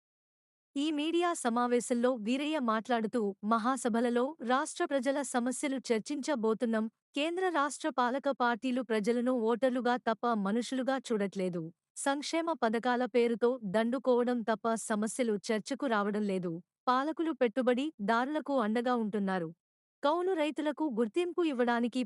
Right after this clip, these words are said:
పాలకులు సిద్ధంగా లేరు. మౌలిక సమస్యలపై చిత్తశుద్ధి లేదు.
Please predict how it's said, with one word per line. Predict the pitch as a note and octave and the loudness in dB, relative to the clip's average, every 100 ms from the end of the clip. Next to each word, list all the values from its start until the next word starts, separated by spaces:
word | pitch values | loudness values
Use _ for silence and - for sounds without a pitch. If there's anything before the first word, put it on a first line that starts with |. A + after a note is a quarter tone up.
| - | 0
పాలకులు | A3 A#3+ B3+ C4 C4 | 2 0 -2 -2 -2
సిద్ధంగా | - A3 G3 A#3+ A#3+ | -2 -2 0 0 0
లేరు. | A3+ F#3 F#3 F3+ G3 _ - | 0 0 -2 -4 -6 _ -6
మౌలిక | G#3 B3 E4 F4+ D#4+ | -2 0 0 -2 -2
సమస్యలపై | - A#3 A#3 C4 B3 A3+ B3+ | 0 -2 -2 0 0 0 -2
చిత్తశుద్ధి | G#3+ - - C#4 - A#3 G3+ | -2 -6 -4 -2 -2 -2 0
లేదు. | F#3 F3 D#3+ | -2 -2 -6